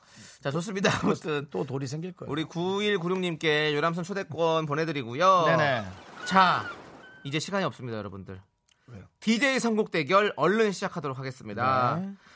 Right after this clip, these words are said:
Speaker 1: 선곡 대결 방법 여러분들 아십니까?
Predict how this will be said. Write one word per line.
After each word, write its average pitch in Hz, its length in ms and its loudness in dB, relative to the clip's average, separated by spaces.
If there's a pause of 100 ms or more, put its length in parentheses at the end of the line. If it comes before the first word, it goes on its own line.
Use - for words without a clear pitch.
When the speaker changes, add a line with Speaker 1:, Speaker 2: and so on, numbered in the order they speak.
Speaker 1:
선곡 269 520 2
대결 208 300 4
방법 196 260 4
여러분들 170 340 2
아십니까? 175 720 0